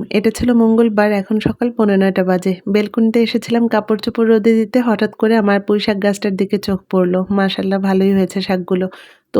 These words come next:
ওদের স্কুলের দিকে তাকিয়ে দেখি যে অনেক ছাত্ররা স্কুলের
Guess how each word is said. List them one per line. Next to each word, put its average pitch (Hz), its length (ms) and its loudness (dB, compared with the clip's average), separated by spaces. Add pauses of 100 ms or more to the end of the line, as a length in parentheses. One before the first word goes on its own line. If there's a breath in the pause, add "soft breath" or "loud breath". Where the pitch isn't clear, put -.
ওদের 214 280 4
স্কুলের 240 300 2
দিকে 233 220 0
তাকিয়ে 240 340 0
দেখি 226 300 2
যে 226 140 0 (100)
অনেক 233 200 0
ছাত্ররা 208 460 0 (680 loud breath)
স্কুলের 208 320 -2